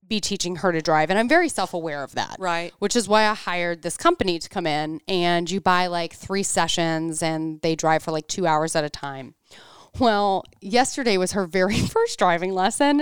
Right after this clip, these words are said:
Speaker 1: and when she came back, I was like, "How'd it go?" She's like, "Well, it was interesting." And I, I was like, "Okay, well, tell me about it."
Speaker 2: Okay, wait, so she, is she driving your vehicle?
Speaker 1: No, the person who, from the driving,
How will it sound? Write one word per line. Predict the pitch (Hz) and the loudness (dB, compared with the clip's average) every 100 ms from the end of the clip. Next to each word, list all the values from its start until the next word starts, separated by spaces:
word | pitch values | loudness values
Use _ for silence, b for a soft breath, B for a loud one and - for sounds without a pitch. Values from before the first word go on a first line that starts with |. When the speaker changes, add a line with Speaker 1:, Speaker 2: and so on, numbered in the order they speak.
| - | 0
Speaker 1:
and | 226 220 196 | -2 -2 -4
when | 208 214 | -6 -6
she | 262 | -8
came | - - 262 247 | -6 0 0 2
back, | 226 339 208 143 160 - | 2 2 0 -4 -4 -4
I | 233 | -4
was | 247 | -4
like, | 277 | -4
"How'd | 277 349 | 2 2
it | 339 | 6
go?" | 453 330 | 6 6
She's | 302 269 | 4 0
like, | - _ B B B B B B 226 | 0 _ B B B B B B 2
"Well, | 349 | 4
it | 403 | 4
was | |
interesting." | 311 302 240 185 151 180 269 233 - | -2 -4 -6 -2 -2 -2 -6 -10 -10
And | - 214 196 190 190 190 - | 0 2 4 4 2 0 -4
I, | 180 - | -4 -2
I | - | 0
was | 190 196 | 0 0
like, | 185 | -2
"Okay, | 208 196 | -2 -2
well, | 175 | -2
tell | - 240 262 | -2 0 2
me | 196 | 2
about | 151 131 135 | 2 0 -2
it." | 156 | 0
Speaker 2:
Okay, | 262 | 2
wait, | 247 214 | 2 0
so | 220 | -2
she, | - - 226 | 0 -2 -4
is | 196 | -4
she | - 262 | -4 -4
driving | 202 240 240 | -2 0 -2
your | 202 226 | -6 -8
vehicle? | 226 262 277 285 285 B B | -6 -8 -6 -6 -8 B B
Speaker 1:
No, | 233 214 - | 2 2 0
the | 202 214 | -2 -4
person | - 262 262 285 269 | 2 2 4 2 2
who, | 214 226 220 214 | 2 2 2 2
from | - 214 | 0 0
the | 196 | 2
driving, | 202 185 190 196 | 4 4 2 -8